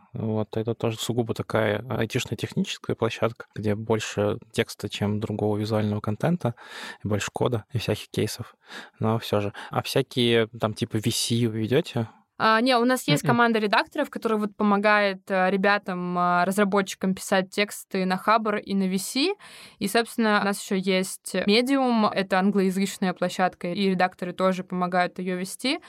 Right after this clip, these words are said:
Speaker 2: Поэтому, да, мы ведём, но на V C, если я правильно понимаю, там нету такого прям разработческого контента. То есть там что-то есть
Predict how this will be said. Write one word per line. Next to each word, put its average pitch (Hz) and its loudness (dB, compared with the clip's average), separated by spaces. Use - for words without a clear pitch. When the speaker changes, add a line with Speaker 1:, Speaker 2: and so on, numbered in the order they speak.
Speaker 2:
Поэтому, 202 2
да, 185 4
мы 190 0
ведём, 196 2
но 208 6
на 202 2
V 190 0
C, 254 0
если - -6
я 185 2
правильно 185 0
понимаю, 208 2
там 220 0
нету 214 2
такого 214 0
прям 196 0
разработческого 196 0
контента. 185 -2
То - -2
есть 190 -2
там 196 2
что-то 226 0
есть 196 0